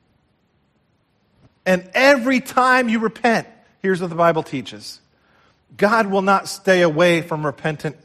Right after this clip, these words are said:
sinners. Whenever we repent again and again and again,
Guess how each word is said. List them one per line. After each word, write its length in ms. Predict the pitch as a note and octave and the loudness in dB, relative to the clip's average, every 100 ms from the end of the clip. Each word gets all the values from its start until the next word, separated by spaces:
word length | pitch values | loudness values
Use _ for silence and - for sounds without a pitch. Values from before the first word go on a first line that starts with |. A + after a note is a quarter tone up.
| _ - | _ -18
sinners. 440 | - D#3+ D#3 B2+ - - _ | -8 -4 -4 -8 -16 -20 _
Whenever 580 | F#3+ F3+ - A3 A#3 B3 | -4 -2 4 4 6 2
we 140 | A3+ | 2
repent 460 | A3 G3+ G3+ E3+ C#3+ - | 0 0 2 0 -2 -10
again 520 | D3+ F3+ G3 E3+ C3+ - | -2 2 2 0 -6 -8
and 120 | D3 | -4
again 400 | C3+ F3+ D#3+ C#3 | 0 0 0 -6
and 140 | D#3 D#3 | -6 -4
again, 360 | C#3+ F3 D3 | 0 0 -2